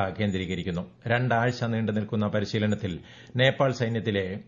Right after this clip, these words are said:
മിസ്റ്റർ ജംഗ് ബറ്റാലിയനും ഇന്ത്യൻ ആർമിയുടെ പതിനൊന്നാമത്തെ ഗൂർഖ റൈഫിളും പങ്കെടുക്കും. രണ്ടായിരത്തി പത്തിലാണ് സംയുക്ത സൈനിക അഭ്യാസം ആരംഭിച്ചത്. സ്വർണത്തിന്റെയും മറ്റ് വിലയേറിയ രത്നങ്ങളുടെയും പത്ത് ലക്ഷമോ അതിനു മുകളിലോ മൂല്യമുള്ള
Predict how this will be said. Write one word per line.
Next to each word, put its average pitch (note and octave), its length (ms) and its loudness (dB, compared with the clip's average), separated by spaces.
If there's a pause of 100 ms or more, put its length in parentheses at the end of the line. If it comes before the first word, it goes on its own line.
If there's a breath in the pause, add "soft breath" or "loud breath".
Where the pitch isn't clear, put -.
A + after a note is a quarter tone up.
(420 loud breath)
മിസ്റ്റർ D3 500 4
ജംഗ് B2 280 2
ബറ്റാലിയനും A2+ 640 0
ഇന്ത്യൻ A#2 300 2
ആർമിയുടെ G#2 500 2 (340 loud breath)
പതിനൊന്നാമത്തെ C3+ 800 2
ഗൂർഖ A#2 500 0
റൈഫിളും G#2 560 2
പങ്കെടുക്കും. F#2 540 -4
രണ്ടായിരത്തി A#2+ 420 2
പത്തിലാണ് G2 580 -2
സംയുക്ത A2+ 520 0
സൈനിക G#2+ 420 0
അഭ്യാസം G2 500 -4 (140)
ആരംഭിച്ചത്. G#2+ 520 -4 (880 soft breath)
സ്വർണത്തിന്റെയും F3+ 840 6
മറ്റ് D3+ 180 4
വിലയേറിയ B2+ 540 4
രത്നങ്ങളുടെയും A#2 720 2 (200)
പത്ത് C3 320 2
ലക്ഷമോ C3 480 4
അതിനു B2 220 4
മുകളിലോ A#2+ 460 4
മൂല്യമുള്ള A2+ 600 2